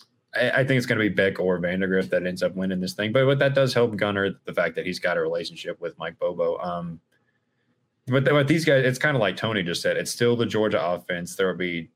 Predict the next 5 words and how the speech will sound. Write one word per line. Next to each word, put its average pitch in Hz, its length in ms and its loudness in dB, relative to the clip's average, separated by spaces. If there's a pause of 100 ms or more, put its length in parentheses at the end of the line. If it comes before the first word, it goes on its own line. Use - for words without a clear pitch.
(160)
you 101 120 -6
know, 82 60 -4
slightly 117 520 0
different 95 500 -4 (720)
wrinkles, 131 800 0